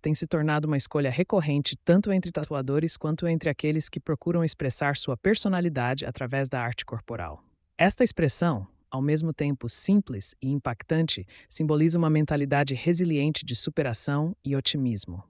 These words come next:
Mas qual é a origem dessa frase e o que realmente significa? Teoria sobre a origem da expressão.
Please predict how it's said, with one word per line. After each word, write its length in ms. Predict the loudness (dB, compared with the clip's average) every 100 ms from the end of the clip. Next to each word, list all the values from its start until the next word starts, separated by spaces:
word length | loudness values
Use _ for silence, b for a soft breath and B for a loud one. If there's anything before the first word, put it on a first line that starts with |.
| _ _
Mas 180 | -4 0
qual 160 | 4 8
é 60 |
a 80 | 8
origem 340 | 6 4 2
dessa 240 | 0 -2 -4
frase 500 | -2 4 4 2 -2
e 100 | -4
o 40 | -4
que 180 | 0 2
realmente 560 | 4 2 4 2 0
significa? 680 | -4 -4 -4 -4 -8 -10 -16 -20 _ -2
Teoria 400 | 4 6 6 6
sobre 260 | 6 4
a 80 | 6
origem 380 | 6 6 6 6
da 80 | 4
expressão. 600 | 2 0 -4 -4 -6 -8